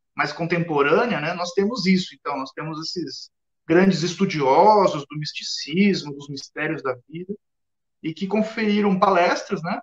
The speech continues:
Parece o caso do Shirihan, então, como você disse, muitos de seus livros eram, eram conferências,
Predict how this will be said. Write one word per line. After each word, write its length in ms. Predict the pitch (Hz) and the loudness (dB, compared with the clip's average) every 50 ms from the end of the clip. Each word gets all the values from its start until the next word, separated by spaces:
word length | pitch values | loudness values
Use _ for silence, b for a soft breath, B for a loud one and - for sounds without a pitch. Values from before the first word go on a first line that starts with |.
| - _ | -6 _
Parece 260 | - 160 165 160 - | -2 -2 -2 -2 -4
o 40 | 170 | -2
caso 260 | - 160 156 151 151 | 2 2 2 2 0
do 80 | 151 - | -6 -8
Shirihan, 480 | - - - 143 139 127 156 175 202 | -8 -8 -8 -8 -8 -6 -4 -4 -4
então, 200 | 202 - - 160 160 | -4 -4 -4 -6 -6
como 180 | 160 160 160 | -6 -8 -8
você 240 | 165 - - 165 160 | -8 -8 -10 -12 -12
disse, 340 | - - 190 220 - - - _ _ _ _ _ _ | -6 -6 -6 -6 -6 -10 -18 _ _ _ _ _ _
muitos 340 | 165 180 226 269 269 240 196 | 0 2 2 2 2 0 -2
de 80 | 165 170 | -2 -4
seus 300 | - - 208 196 - 156 | 4 6 8 8 8 6
livros 600 | 151 151 170 185 190 190 - - - - - - _ _ _ _ _ _ _ _ _ _ _ | 0 -2 0 0 0 0 -2 -6 -14 -18 -18 -20 _ _ _ _ _ _ _ _ _ _ _
eram, 500 | - 151 156 160 165 180 208 214 226 - _ _ | -6 -2 2 2 4 4 2 0 -2 -4 _ _
eram 220 | 160 160 180 190 | -6 -2 -2 -2
conferências, 840 | 185 208 220 202 - 254 220 180 175 175 170 160 151 - - - | 0 0 0 0 2 4 4 4 4 4 2 0 -2 -6 -12 -16